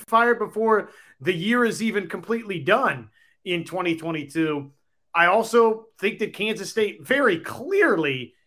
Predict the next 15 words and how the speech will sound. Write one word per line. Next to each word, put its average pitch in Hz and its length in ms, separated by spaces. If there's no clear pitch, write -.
has 185 400
the 165 480
best 185 360
player 185 300
of 165 200
those 147 240
two 196 200
programs, 151 800
and 180 240
single-handedly, 175 1080
Deuce 208 260
Vaughn, 202 480
okay, 208 320
is 170 160
it 170 180